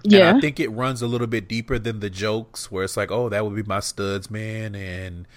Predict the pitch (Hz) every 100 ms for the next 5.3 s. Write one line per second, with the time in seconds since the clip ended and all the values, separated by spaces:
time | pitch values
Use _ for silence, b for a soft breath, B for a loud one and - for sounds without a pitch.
0 | b b b b - - - 120 - 123
1 | 113 110 - 117 107 92 117 107 104 98
2 | 107 92 78 104 104 101 _ _ _ _
3 | - 107 113 110 110 110 101 95 107 -
4 | 101 110 107 104 - - 113 110 110 107
5 | 104 135